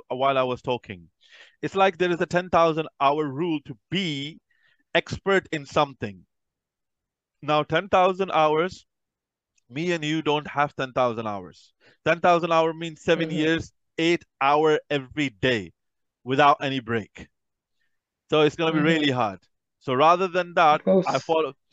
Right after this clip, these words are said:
Speaker 1: I follow Josh Kaufman, twenty hours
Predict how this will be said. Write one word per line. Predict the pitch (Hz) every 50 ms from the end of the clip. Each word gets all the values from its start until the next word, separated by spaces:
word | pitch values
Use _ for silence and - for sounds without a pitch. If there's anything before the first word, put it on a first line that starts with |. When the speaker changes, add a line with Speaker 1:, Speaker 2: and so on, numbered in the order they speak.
| _ _ _ _ _ -
Speaker 1:
I | 143 143
follow | - 175 175 170 165 151
Josh | 139 165 160 156 139 - - - - _ _ _ _ _ -
Kaufman, | - 160 156 - - 160 170 180 196 - _ _ _ -
twenty | - 170 175 170 - - 160
hours | 147 139 135 139 156 196 233 - - - _